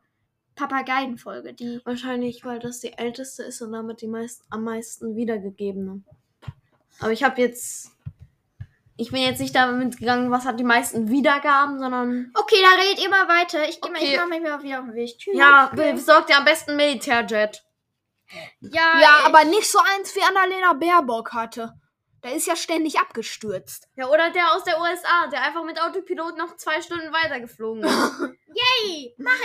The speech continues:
Speaker 1: ich. Tschüss.
Speaker 2: Ciao.
Speaker 3: Tschüss, bis gleich. So, also, wollen wir doch mal starten. Ähm, also, man sieht, startet direkt in eine Szene rein.
Speaker 2: Eine Versteigerung auf dem Schrottplatz.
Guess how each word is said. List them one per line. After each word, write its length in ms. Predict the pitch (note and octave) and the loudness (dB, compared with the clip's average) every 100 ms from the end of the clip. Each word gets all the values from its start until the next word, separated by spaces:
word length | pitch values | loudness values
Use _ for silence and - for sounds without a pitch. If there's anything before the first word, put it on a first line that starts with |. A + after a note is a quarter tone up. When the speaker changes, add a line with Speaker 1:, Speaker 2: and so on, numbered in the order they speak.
| A#4 | -6
Speaker 1:
ich. 140 | A4+ - | -8 -14
Tschüss. 580 | - D#5 C#5+ C#5 C#5 - | 4 6 6 2 -4 2
Speaker 2:
Ciao. 480 | - - D#5+ D#5 D#5+ | 4 6 4 0 -2
Speaker 3:
Tschüss, 120 | - | -6
bis 180 | C4+ C4 | -12 -6
gleich. 720 | F#5+ G5 E5 C#5+ C#5+ D#5+ D#5 - - - _ | 0 2 4 4 4 2 -2 -20 -20 -20 _
So, 240 | C4+ C4 | -12 -8
also, 540 | A#3+ C4 C4+ G#3+ F#3 _ | -6 -6 -6 -8 -10 _
wollen 140 | A#3 B3+ | -8 -4
wir 60 | |
doch 120 | B3+ | -4
mal 120 | B3+ A3+ | -6 -8
starten. 560 | - A#3 A#3 A3 A#3+ - _ _ | -4 0 0 0 -8 -14 _ _
Ähm, 240 | F#3+ C4+ D4 - | -12 -10 -10 -12
also, 160 | A#3 A#3 _ _ | -16 -16 _ _
man 180 | C4+ C#4 | -10 -8
sieht, 380 | A#3+ D4+ E4+ - _ | -8 -10 -12 -16 _
startet 480 | - F4 F4 E4 - | -12 -6 -6 -6 -10
direkt 240 | F4 - - | -10 -12 -16
in 100 | C#4+ | -14
eine 240 | C4 C4 | -14 -14
Szene 480 | C4+ - D4 C#4+ A3+ | -14 -12 -10 -8 -6
rein. 260 | G3 G#3 D#4 A#4 _ _ _ _ _ _ _ _ | -6 -6 -8 -16 _ _ _ _ _ _ _ _
Speaker 2:
Eine 140 | B3 | -14
Versteigerung 680 | C4 E4+ - A#4+ C4+ F#3+ G3+ | -12 -10 -4 -4 -4 -10 -14
auf 140 | A#3+ | -16
dem 100 | D4+ | -18
Schrottplatz. 800 | D4+ - F4 E4+ _ - _ - | -20 -16 -16 -16 _ -20 _ -20